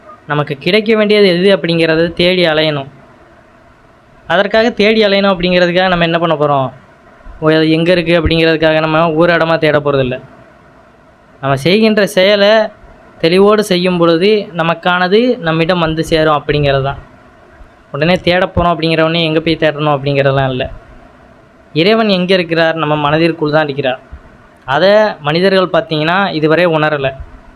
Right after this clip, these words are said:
கோவிலுக்கு செல்கிறோம், அங்க பார்த்தீங்கன்னா அங்க பலவாறான மந்திரங்கள் எழுப்பி அந்த திருவுருவ சிலைக்கு பார்த்தீங்கன்னா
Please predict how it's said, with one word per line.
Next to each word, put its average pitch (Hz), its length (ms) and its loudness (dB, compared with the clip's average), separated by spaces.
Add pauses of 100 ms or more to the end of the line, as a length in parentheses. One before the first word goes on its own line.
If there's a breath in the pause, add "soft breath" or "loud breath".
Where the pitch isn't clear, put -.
(720)
கோவிலுக்கு 214 520 0
செல்கிறோம், 160 480 -2 (280)
அங்க 156 280 0
பார்த்தீங்கன்னா 160 640 -2
அங்க 160 540 -2 (180)
பலவாறான 170 600 2
மந்திரங்கள் 185 680 0
எழுப்பி 175 680 -2 (840)
அந்த 190 540 0 (140)
திருவுருவ 220 440 4
சிலைக்கு 190 380 -2
பார்த்தீங்கன்னா 156 460 -2